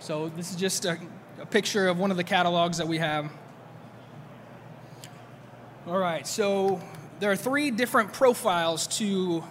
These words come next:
what Natural Life is. Our B two C is our retail, so if you just go to natural life dot com,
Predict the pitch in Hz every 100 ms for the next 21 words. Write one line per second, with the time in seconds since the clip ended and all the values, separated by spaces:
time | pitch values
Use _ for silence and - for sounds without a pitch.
0 | - 156 208 180 190 190 185 190 175 165
1 | 160 160 139 120 - - - - 165 185
2 | 226 226 - 254 247 247 262 - - -
3 | - 175 180 175 170 156 185 202 220 196
4 | 185 185 - 170 175 170 175 185 165 160
5 | 170 - 190 185 - 190 170 196 170 165
6 | 165